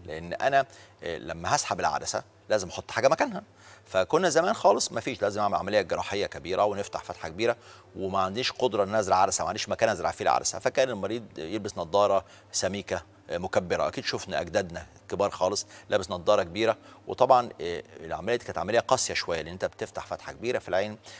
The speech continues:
بيقعد قافل عينه ممكن لمدة تلاتين، أربعين يوم يا عيني، آه، في عشرة، اتناشر غرزة في العين، كانت قصة كبيرة جدًا.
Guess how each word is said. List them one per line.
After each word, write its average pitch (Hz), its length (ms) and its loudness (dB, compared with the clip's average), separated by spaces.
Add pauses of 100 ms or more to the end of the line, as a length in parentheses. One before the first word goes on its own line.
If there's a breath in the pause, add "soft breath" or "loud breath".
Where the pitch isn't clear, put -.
(140 loud breath)
بيقعد 95 240 4
قافل - 200 -2
عينه 92 140 0
ممكن 95 240 -10
لمدة 90 300 -8
تلاتين، 110 440 -6
أربعين 98 360 0
يوم 107 220 -2
يا 92 100 0
عيني، 95 320 -4 (280 loud breath)
آه، 76 80 -6
في 98 180 0
عشرة، 92 320 4
اتناشر 98 260 -4
غرزة 101 240 0
في - 100 -6
العين، 98 240 -2
كانت 120 280 -2
قصة 80 540 2
كبيرة 90 340 -2
جدًا. 82 240 -8